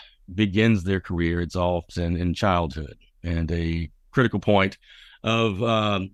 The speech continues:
the trajectory that takes and how fast they get there is often, um, in the hands of the parents. Many parents, uh, try to talk their kids out of a career in the arts, but yours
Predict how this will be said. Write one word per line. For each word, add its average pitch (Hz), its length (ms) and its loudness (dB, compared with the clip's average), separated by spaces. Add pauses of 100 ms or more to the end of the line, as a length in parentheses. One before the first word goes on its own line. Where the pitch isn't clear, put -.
(220)
the 120 420 2
trajectory 120 720 0
that 101 200 -2
takes 113 220 0
and 101 100 -2
how 101 80 2
fast 107 240 -2
they 101 100 -4
get 123 200 -2
there 107 80 0
is 104 120 -2
often, 123 560 2 (460)
um, 117 460 2
in 131 100 2
the 120 100 2
hands 139 220 2
of 113 60 -8
the 101 80 -4
parents. - 680 0 (420)
Many 95 240 2
parents, 110 640 0
uh, 98 260 2
try 101 140 -2
to 98 80 -2
talk 98 220 0
their 95 100 -2
kids 101 360 0
out 104 260 2
of 90 100 -2
a 92 80 -2
career 95 360 -2
in 92 80 0
the 92 100 -2
arts, 92 280 0
but 104 220 -6
yours 170 640 4